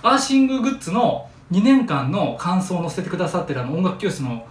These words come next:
えー、経営者さんいらっしゃるじゃないですか。あの、まあ、今日もちょっとせっかくだからブログ載せようかな。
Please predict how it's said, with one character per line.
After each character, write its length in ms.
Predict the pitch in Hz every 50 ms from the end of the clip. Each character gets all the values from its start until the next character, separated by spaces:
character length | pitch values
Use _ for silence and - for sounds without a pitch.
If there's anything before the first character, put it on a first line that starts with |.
| - - - - - - -
え 120 | 131 123
ー、 40 | 123
経 140 | - 165 156
営 20 |
者 120 | 151 - -
さ 100 | 123 117
ん 40 | 117
い 40 |
ら 60 | 160 156
っ 40 |
し 80 | - -
ゃ 40 | 151
る 60 | 123
じ 40 | 117
ゃ 60 | 113
な 80 | 113 -
い 20 |
で 60 | -
す 80 | - -
か。 200 | 120 110 110 - - - - - - - - -
あ 120 | 135 127
の、 100 | 123 123
ま 140 | - 165 151
あ、 20 | -
今 20 |
日 40 | 214
も 100 | 156 131
ち 60 | 127
ょ 40 | 120
っ 20 |
と 80 | 135 131
せ 140 | 127 139 156
っ 20 |
か 100 | - 156
く 60 | 143
だ 60 | 131 123
か 40 |
ら 60 | 117 127
ブ 80 | 139
ロ 80 | 139 131
グ 60 | 127
載 60 | 131
せ 100 | - 143 123
よ 40 |
う 40 | -
か 40 | -
な。 160 | - - -